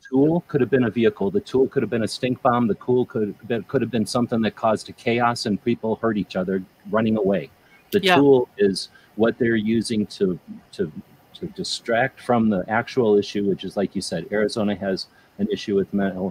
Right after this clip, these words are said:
Speaker 1: health. And part of that is because we have an international border with a country that has all kinds of ties with, I don't know how many people coming across in conditions that are not able to be verified or aware, like that we just don't even know. That's just one level.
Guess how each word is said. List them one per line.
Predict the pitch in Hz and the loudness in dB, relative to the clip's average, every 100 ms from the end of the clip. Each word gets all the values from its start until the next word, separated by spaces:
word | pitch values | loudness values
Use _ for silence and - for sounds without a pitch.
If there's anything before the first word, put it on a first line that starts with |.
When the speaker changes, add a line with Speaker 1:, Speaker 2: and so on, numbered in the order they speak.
| - | -2
Speaker 1:
health. | 127 101 - | -2 -2 -4
And | 101 90 92 | -4 -2 -4
part | - 139 | 0 0
of | 135 | 2
that | 95 90 | 0 -2
is | 95 | -4
because | 98 - 104 | -6 -4 -2
we | 107 | 0
have | 98 95 | 0 0
an | |
international | 98 127 123 120 131 | 0 0 -2 -2 -2
border | 113 117 113 107 | 0 2 2 2
with | 101 | 0
a | 101 | -2
country | - 143 - 98 92 - - - | 0 0 0 -4 -4 -12 -18 -4
that | 98 | -2
has | 104 104 95 | 0 0 0
all | 104 | 0
kinds | 92 - 143 147 117 | -2 0 0 0 -2
of | 98 | -2
ties | 104 98 95 - | 0 2 2 0
with, | 92 98 | -2 0
I | 101 | 0
don't | 110 | 0
know | 95 | -2
how | 120 | 0
many | 131 113 | 2 0
people | - 104 95 | 0 -4 -4
coming | - 113 104 98 | -4 -2 0 -2
across | - 104 95 - - _ _ - | 2 4 4 0 -10 _ _ -2
in | 107 | -2
conditions | - 107 101 101 104 101 | 0 2 2 2 0 -2
that | 101 92 - | 2 0 0
are | 95 | 0
not | 98 98 92 _ - _ _ _ _ _ - - | 2 0 -2 _ -20 _ _ _ _ _ -8 0
able | 101 98 | 2 2
to | 104 | 0
be | 98 110 | -2 -2
verified | 101 170 123 - 90 95 | 2 4 2 0 -4 0
or | 95 | 0
aware, | 104 120 147 78 | 2 2 2 0
like | 87 - | -6 -2
that | 95 | -2
we | 101 | 0
just | 95 - | -2 -2
don't | 123 117 | 0 0
even | 110 117 | 0 2
know. | 127 78 - _ | 2 -2 -10 _
That's | 123 - | 0 0
just | 127 - | -2 -2
one | 110 127 123 117 113 | -2 0 2 0 2
level. | 131 151 98 85 | 2 2 0 -6